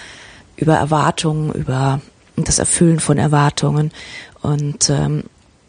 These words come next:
dass es nicht ganz einfach war, für drei Schwestern, für drei nicht sonderlich wohlhabende Pfarrerstöchter, die, äh, aus einem kleinen Nest stammen, eine ziemlich unregelmäßige Erziehung hatten und auch,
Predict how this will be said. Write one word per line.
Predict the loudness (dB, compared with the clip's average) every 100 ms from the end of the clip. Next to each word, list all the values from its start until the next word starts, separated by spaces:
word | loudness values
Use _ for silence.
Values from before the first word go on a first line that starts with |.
| _ _
dass | -2 2 2
es | 2
nicht | 0 2
ganz | 0 2
einfach | 0 0 -2 0
war, | 0 2 0 -8 -20
für | -2 0
drei | 2 2 2
Schwestern, | 0 0 2 0 -2 -4
für | -8 -8
drei | -4 0 2 0 -2 _
nicht | 2 4 2 -2
sonderlich | 0 2 4 2 0 -2
wohlhabende | 0 2 4 2 0 -2 -2 -2 -4
Pfarrerstöchter, | -4 0 0 2 0 0 0 -2 0 0 -2 -8 -16 -18 -20 -20 _
die, | -2 0 2 2
äh, | 2 0 -2
aus | -2 -2
einem | -2 -2
kleinen | 0 2 4 2 2
Nest | 2 0 0
stammen, | -2 0 0 0 -4 -8 -12
eine | -4 -2
ziemlich | 0 0 0 2
unregelmäßige | 4 4 4 4 4 2 2 0
Erziehung | -2 -2 0 2 2 2 0
hatten | -2 -4 -10 -14 -20 -20 _
und | -12 -4
auch, | -4 -4